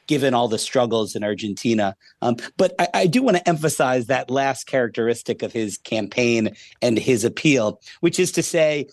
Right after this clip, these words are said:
it is in some ways divorced from his charisma, his style, and above all, his agenda, and really does relate to this broader phenomenon in Argentina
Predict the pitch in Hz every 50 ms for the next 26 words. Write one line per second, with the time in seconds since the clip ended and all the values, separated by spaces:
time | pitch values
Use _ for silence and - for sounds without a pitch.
0 | _ _ - 180 180 185 160 175 170 156 - - 240 233 190 175 156 135 117 104
1 | - 170 147 120 151 185 196 190 156 - - - - 120 110 107 101 - 123 110
2 | - - - 127 120 123 123 113 - 113 117 107 117 113 - - - - 120 117
3 | 120 117 113 110 110 107 - - - _ - 127 123 113 107 135 131 127 113 127
4 | 120 117 117 110 - - _ _ _ - 135 135 135 131 123 120 117 113 104 95
5 | - - - 135 123 107 98 135 139 147 151 135 123 117 107 101 101 - - -
6 | - - - 185 180 165 180 185 175 170 143 113 151 147 151 139 - 131 135 123
7 | 123 120 120 117 113 - - 127 104 117 107 - - 131 123 120 123 120 110 -
8 | - 123 110 110 107 113 113 113 110 107 104 104 101 98 104 104 101 - 104 101
9 | 95 - 113 110 104 107 101